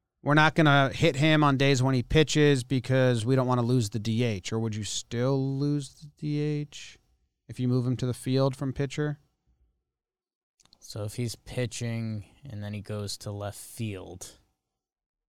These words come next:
Speaker 2: you still gotta replace the
Speaker 1: With
Speaker 2: pitcher.
Speaker 1: the left
Speaker 2: You're
Speaker 1: field, you
Speaker 2: good.
Speaker 1: still lo-
Speaker 2: You lose the left fielder.
Speaker 1: But you wouldn't lose the D H?
Speaker 2: I think so.
Speaker 1: I don't think so, 'cause he stays in the field.
Speaker 2: Yeah.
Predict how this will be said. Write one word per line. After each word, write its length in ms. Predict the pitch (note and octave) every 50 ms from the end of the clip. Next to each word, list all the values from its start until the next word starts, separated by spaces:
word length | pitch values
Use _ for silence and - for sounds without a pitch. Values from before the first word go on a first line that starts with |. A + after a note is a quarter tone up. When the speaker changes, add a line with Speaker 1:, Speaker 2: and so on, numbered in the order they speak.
| _ _
Speaker 2:
you 100 | A2 G#2+
still 220 | G#2+ - - A2 G#2
gotta 160 | G2+ G2 G#2
replace 400 | G2+ G2 - - G2+ G2 - -
the 160 | - - B2+
Speaker 1:
With 80 | B2+ A#2+
Speaker 2:
pitcher. 120 | B2+ B2
Speaker 1:
the 60 | A#2+
left 140 | B2 B2+ A2+ G2+
Speaker 2:
You're 80 | A2
Speaker 1:
field, 140 | C3+ C3 B2
you 60 | B2
Speaker 2:
good. 80 | A#2+ G2
Speaker 1:
still 200 | G2+ C3+ B2 A#2 A2+
lo- 100 | B2+ - _ _ _ _ _ _ _ _ _ _ _ -
Speaker 2:
You 140 | A2 A2 A2
lose 140 | G#2 G2+ -
the 60 | G2
left 140 | F#2+ F#2 -
fielder. 520 | - - G#2 F#2 F#2 F#2 F#2+ F#2+ G2 G2 - - _ _ _ _ _ _
Speaker 1:
But 100 | - A#2
you 100 | A#2 A#2
wouldn't 300 | A#2 A#2+ B2 B2+ A#2+ A#2+
lose 200 | B2+ B2 A2+ G#2
the 80 | B2+ A#2
D 220 | G#2+ A2 A2 G#2+
H? 440 | G#2+ A#2+ C#3+ E3+ - - - - - _ _ _ _ _ _ _ _ _ _ _ _ _ _ _ _ _ _ _ _ _ _ _ _ -
Speaker 2:
I 40 | C3
think 200 | A2 A2 C#3+ -
so. 140 | - - F#2+
Speaker 1:
I 100 | G#2 C#3+
don't 140 | D#3 D#3+ E3+
think 160 | F#3 E3+ B2+
so, 80 | - G#2+
'cause 80 | G#2+ B2
he 60 | A#2
stays 240 | - - C#3+ C#3 C3
in 60 | C#3
the 60 | B2+
field. 280 | - D3+ C#3+ G#2+ F2 - -
Speaker 2:
Yeah. 220 | D3 B2 G#2 G#2+